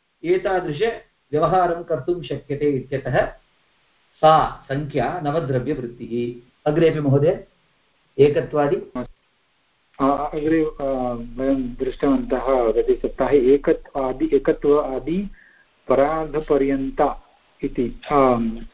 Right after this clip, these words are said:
Speaker 2: सङ्ख्या इत्यस्य गणनां यत् क-, य-, यदा वयं कुर्मः चेत् एकं, द्वे, त्रीणि इति, अ, सहस्-, शतम् अपि च सहस्रम् अपि च लक्षकोटि अपि च, अ,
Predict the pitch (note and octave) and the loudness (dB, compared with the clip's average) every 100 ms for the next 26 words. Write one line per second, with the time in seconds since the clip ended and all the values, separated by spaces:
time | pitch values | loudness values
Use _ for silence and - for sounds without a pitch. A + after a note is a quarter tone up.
0 | - F3 F#3 F#3 E3+ C#3+ C#3 C#3 D3+ C#3+ | -2 0 4 4 4 0 -4 0 0 0
1 | - D3 C#3 B2+ - _ _ - - B2 | -2 0 0 0 -8 _ _ -20 -18 -8
2 | B2+ C3+ D#3 D#3+ D#3+ D3+ C#3+ C3+ _ _ | -2 -2 -2 -2 -4 -6 -12 -14 _ _
3 | _ _ C#3+ C#3 C3+ - C#3+ C#3 C3+ C3+ | _ _ -4 -2 -2 0 2 2 0 -4
4 | C3 C3 C3 - B2+ C#3+ C3+ C3 C3+ B2+ | -4 -8 -8 -2 2 4 4 4 0 -6
5 | - C3+ C3+ B2+ A#2+ B2+ B2 C#3+ E3 - | 0 0 0 -4 -6 -8 0 0 0 -6
6 | B2+ C3 C#3+ C#3+ D3+ D3 C#3 B2+ C3+ C3+ | -4 2 2 2 -6 -4 -8 2 2 2
7 | C3 C3+ C3+ C#3 C3 _ _ - F#3+ - | -2 -6 -6 -8 -12 _ _ -12 -10 -6
8 | C3+ B2+ B2 - - B2 A2+ A2+ - B2 | -6 -6 -8 -18 -12 -6 -6 -6 -4 0
9 | C3+ C#3 - - - C3+ D3 D3 C#3+ C3 | 2 2 -2 -8 -2 2 2 2 -2 0
10 | C3+ B2+ - A#2 B2+ - C3 B2+ A#2+ B2+ | 0 -2 -2 -2 -2 2 0 2 -2 -2
11 | C3+ B2 A#2+ - _ - B2 B2 B2 - | 2 2 0 -14 _ -4 2 2 2 -8
12 | - B2+ - C3 A#2+ B2+ B2 A#2 - A#2+ | -8 -6 2 2 4 0 0 -2 -6 -4
13 | C3+ C3 C#3 B2+ A#2+ - _ A#2+ A2+ | -4 0 2 2 -2 -14 _ -8 -6